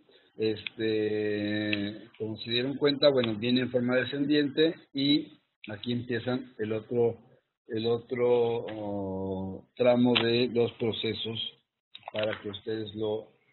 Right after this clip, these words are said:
puedan también analizar. Entiendo que la presentación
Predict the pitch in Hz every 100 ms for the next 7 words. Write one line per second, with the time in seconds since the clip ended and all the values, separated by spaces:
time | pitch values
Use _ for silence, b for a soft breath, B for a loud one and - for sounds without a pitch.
0 | _ _ 107 104 98 101 101 104 104 104
1 | 104 147 165 170 B B B B - 120
2 | 120 135 143 139 117 - 113 120 113 117
3 | 110 - 147 147 147